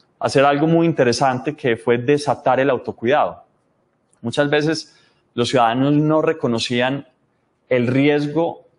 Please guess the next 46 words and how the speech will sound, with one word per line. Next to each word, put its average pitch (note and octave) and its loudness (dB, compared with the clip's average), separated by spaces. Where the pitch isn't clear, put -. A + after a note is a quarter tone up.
que - -4
tenían C3+ -2
a A2+ -2
su A#2 -4
alrededor. A2+ 0
Gracias B2 0
a C#3+ 0
toda B2+ 0
esta C3 -6
información, C3+ 0
la B2+ 2
georreferenciación A2 -2
de A#2+ -4
todos B2+ -2
los G#2+ -4
casos, B2+ -2
pudimos, A#2 0
por C3 -2
ejemplo, A2+ 0
enviarles C3+ 0
mensajes. A#2+ -4
Y C3 0
eso C#3 -2
es D#3 -4
una E3+ -2
de C#3+ -2
las A#2 -6
tantas C3+ -6
cosas D3 -6
que - -20
pudimos A#2+ -8
hacer B2+ -4
a A#2+ -2
los A#2+ 0
ciudadanos B2 2
de D3 0
forma B2+ -2
periódica, A#2+ 0
diciéndole, A#2 -2
"Oiga, B2 0
en A#2 -2
su A2+ -4
barrio C3+ 0
que - -8
se A2+ -6
llama, A#2 -2